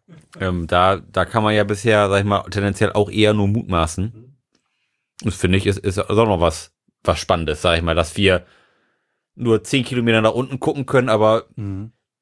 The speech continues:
Speaker 1: Lichtjahre in die andere Richtung.
Speaker 2: Mhm. Ja,
Speaker 1: Von
Speaker 2: gut.
Speaker 1: daher.
Speaker 2: Aber d-, bist du dir denn sicher mit den zehn Kilometern?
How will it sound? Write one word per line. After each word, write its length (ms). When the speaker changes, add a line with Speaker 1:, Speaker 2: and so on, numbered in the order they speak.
Speaker 1:
Lichtjahre 680
in 80
die 120
andere 340
Richtung. 480
Speaker 2:
Mhm. 440
Ja, 160
Speaker 1:
Von 120
Speaker 2:
gut. 100
Speaker 1:
daher. 320
Speaker 2:
Aber 160
d-, 240
bist 200
du 60
dir 160
denn 160
sicher 400
mit 160
den 160
zehn 260
Kilometern? 720